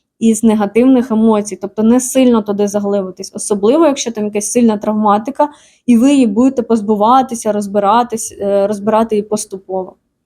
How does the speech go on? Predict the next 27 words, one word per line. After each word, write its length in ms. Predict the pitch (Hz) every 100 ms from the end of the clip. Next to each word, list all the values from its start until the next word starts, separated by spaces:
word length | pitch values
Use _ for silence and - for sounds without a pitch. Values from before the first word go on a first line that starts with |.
| -
Це, 160 | 277 277
надіюсь, 500 | 247 226 247 240 240
вам 160 | 220
було 300 | 208 208 196
корисно, 600 | 196 233 226 214 214 208
надіюсь, 460 | 202 202 226 226 226
ви 180 | 220 214
зрозуміли, 720 | 220 220 220 220 214 190 196
що 320 | - 190 185
якщо 440 | 190 - 208 196
вас 280 | 185 185 196
хтось 220 | - 208
тригерить, 680 | - 214 202 196 233 330 - _ _ _
якщо 260 | 208 202 233
вас 180 | 220 220
тригерить, 540 | 214 220 220 208 214
е, 240 | 202 196 190
лінива 380 | 208 214 202 202
людина, 440 | 190 190 240 254
то 100 | 233
це 120 | 214
не 120 | 214
означає, 440 | 214 214 220 208 196
що 180 | - 202
ви 120 | 220
забороняєте 800 | 208 196 220 214 190 190 190 -
собі 400 | - 196 196